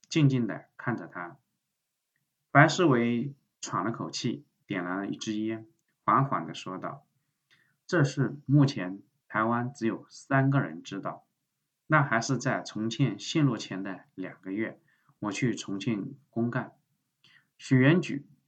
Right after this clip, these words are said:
你知道吗？西南特区处长，我们是多年的朋友，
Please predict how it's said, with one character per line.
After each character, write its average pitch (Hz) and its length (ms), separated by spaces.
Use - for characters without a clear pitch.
你 92 160
知 107 140
道 110 120
吗？ 98 300
西 - 260
南 127 220
特 135 160
区 120 480
处 139 180
长， - 240
我 110 100
们 131 120
是 139 160
多 143 200
年 123 140
的 110 80
朋 95 300
友， 95 200